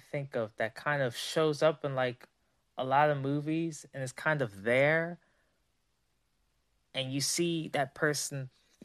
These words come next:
the only person I can think of, Misty Knight from the Netflix series, she was in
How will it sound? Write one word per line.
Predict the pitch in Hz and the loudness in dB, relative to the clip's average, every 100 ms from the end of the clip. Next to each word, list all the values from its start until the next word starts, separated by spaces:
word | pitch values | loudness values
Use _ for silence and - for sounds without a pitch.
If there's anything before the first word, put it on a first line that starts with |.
| - | 0
the | 156 | 4
only | 226 | 4
person | 262 233 220 185 | 4 2 2 0
I | |
can | 185 147 | 0 -4
think | - - 180 185 | -6 -4 -2 2
of, | 135 117 113 110 - _ _ _ _ _ _ _ _ _ _ _ _ _ _ _ _ _ _ _ _ - - _ - _ - | 2 2 0 -4 -18 _ _ _ _ _ _ _ _ _ _ _ _ _ _ _ _ _ _ _ _ -20 -20 _ -14 _ -4
Misty | 135 196 - - 165 | 4 4 4 0 0
Knight | 156 156 123 - | 4 4 2 -2
from | - 131 | -10 -4
the | 120 | -2
Netflix | 117 147 - - 143 | 4 4 4 -4 -2
series, | - - 151 160 160 156 - _ _ _ | 0 0 2 2 0 -4 -14 _ _ _
she | - 277 | 0 4
was | 254 180 | 4 4
in | 170 156 | 0 0